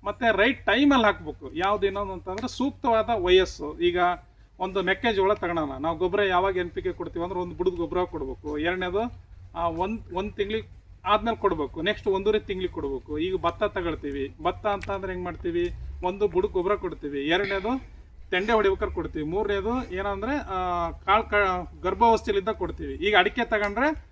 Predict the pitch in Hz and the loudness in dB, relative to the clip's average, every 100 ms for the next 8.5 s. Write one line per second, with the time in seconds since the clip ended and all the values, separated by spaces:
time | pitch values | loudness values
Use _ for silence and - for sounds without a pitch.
0 | - - 180 226 220 202 240 214 170 208 | -10 0 2 2 0 0 0 0 2 2
1 | 247 208 185 214 202 160 180 185 196 196 | 2 0 2 2 2 0 0 2 0 0
2 | 180 170 - - 196 175 151 143 151 - | -2 -2 -4 -4 -4 -4 -4 -4 -6 -6
3 | 202 190 196 226 185 165 180 160 143 185 | -2 0 0 -2 0 0 0 -2 -2 -2
4 | 214 175 - 262 285 - - 170 190 220 | -2 -6 -4 -4 -4 -8 -12 -2 0 0
5 | 165 180 190 208 - 185 160 170 208 160 | 0 0 0 -2 -4 -4 -6 -6 -8 -6
6 | 165 196 202 180 185 175 170 170 165 180 | -6 -4 -6 -4 -8 -6 -6 -6 -6 -6
7 | 226 190 170 208 226 214 190 185 185 190 | -4 -4 0 2 4 4 2 -2 -2 -4
8 | 196 180 175 185 269 | -6 -6 -4 -2 -2